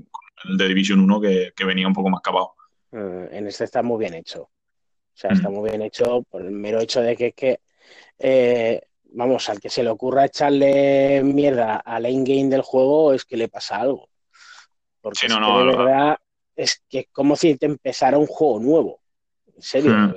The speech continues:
Speaker 2: es, es, es que abruma, abruma.
Speaker 1: El juego, el juego está muy bien hecho, de hecho está, está catalogado como el mejor looter shooter hasta el momento y de, de momento yo no, no pondría ninguna pega a esa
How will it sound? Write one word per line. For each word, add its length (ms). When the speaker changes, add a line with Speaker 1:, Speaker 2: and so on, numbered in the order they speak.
Speaker 2:
es, 120
es, 280
es 260
que 140
abruma, 420
abruma. 300
Speaker 1:
El 80
juego, 800
el 100
juego 220
está 120
muy 140
bien 100
hecho, 220
de 80
hecho 160
está, 320
está 160
catalogado 420
como 160
el 60
mejor 260
looter 220
shooter 260
hasta 200
el 40
momento 560
y 140
de, 380
de 180
momento 320
yo 460
no, 480
no 200
pondría 280
ninguna 280
pega 220
a 60
esa 100